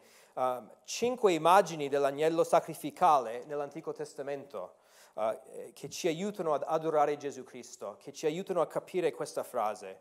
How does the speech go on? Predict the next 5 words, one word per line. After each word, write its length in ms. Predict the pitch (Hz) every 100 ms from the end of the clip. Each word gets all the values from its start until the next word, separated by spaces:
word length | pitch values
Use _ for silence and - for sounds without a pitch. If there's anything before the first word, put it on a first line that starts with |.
| _ - - -
Um, 400 | 123 123 107 107 _ - -
e, 160 | 147
e 60 | 165
potete, 520 | 202 208 214 208 160
um, 400 | 139 131 110 104